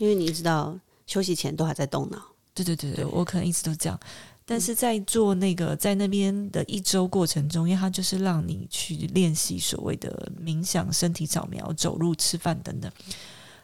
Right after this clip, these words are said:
Speaker 2: 然后我的交感跟副交感自动归正。
Speaker 1: 嗯，一个礼拜？
Speaker 2: 哦，就四五天而已。
Speaker 1: 嗯哼。
Speaker 2: 很神奇，从此回来，因为我以前是没有办法预估我何时来月经的人。
Speaker 1: 嗯。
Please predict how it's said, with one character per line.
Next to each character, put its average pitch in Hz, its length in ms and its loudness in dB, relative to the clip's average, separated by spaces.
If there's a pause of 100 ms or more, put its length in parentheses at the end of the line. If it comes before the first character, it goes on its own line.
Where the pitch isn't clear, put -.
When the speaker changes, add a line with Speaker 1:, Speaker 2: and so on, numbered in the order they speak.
Speaker 2:
然 165 100 -8
后 175 520 0
我 160 120 0
的 165 200 2
交 202 200 2
感 190 160 0
跟 170 120 2
副 175 120 0
交 165 160 2
感 160 200 0
自 180 120 2
动 165 160 2
归 156 140 2
正。 - 160 -2 (960)
Speaker 1:
嗯， 226 280 -6 (280)
一 220 100 0
个 262 140 8
礼 160 100 4
拜？ 147 320 -4 (380)
Speaker 2:
哦， 233 160 2 (120)
就 285 140 -2
四 269 180 2
五 175 120 4
天 180 200 2
而 165 80 2
已。 156 160 -4 (520)
Speaker 1:
嗯 190 100 -8
哼。 175 80 -14
Speaker 2:
很 180 100 -4
神 208 120 0
奇， 214 100 -2
从 220 260 0
此 247 200 2
回 180 160 0
来， 190 40 2
因 233 60 2
为 262 60 2
我 226 120 6
以 196 40 4
前 175 200 2
是 202 140 0
没 220 80 -4
有 214 80 0
办 196 180 0
法 175 80 0
预 190 200 0
估 170 240 0
我 156 120 2
何 165 200 0
时 160 260 2
来 143 240 -2 (300)
月 180 120 2
经 156 240 0
的 156 100 -4
人。 - 300 -12
Speaker 1:
嗯。 165 140 -2